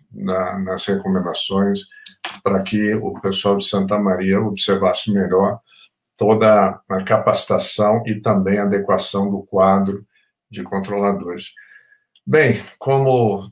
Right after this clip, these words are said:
já se falaram, mais um acidente clássico de Cefit. Com certeza, muita coisa poderia ter sido evitada. É, essa entrada e turbulência era típico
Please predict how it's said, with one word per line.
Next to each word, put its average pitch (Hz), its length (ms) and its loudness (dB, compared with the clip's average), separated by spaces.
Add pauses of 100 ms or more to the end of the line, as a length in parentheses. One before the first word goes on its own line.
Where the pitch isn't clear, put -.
(120)
já 120 220 0
se - 140 0
falaram, 123 640 2
mais 123 380 0
um 123 80 -2
acidente 107 640 -4
clássico 101 480 0
de 95 80 -8
Cefit. 110 720 -8 (720)
Com 120 140 -2
certeza, 117 760 -2 (260)
muita 120 360 -2
coisa 120 260 -4
poderia 101 520 -4
ter 104 220 -4
sido 98 360 -4
evitada. 104 560 0 (1200)
É, 117 340 -2
essa 143 220 2
entrada 127 520 4
e 113 140 -2
turbulência 120 800 2
era 110 240 0
típico 120 600 -6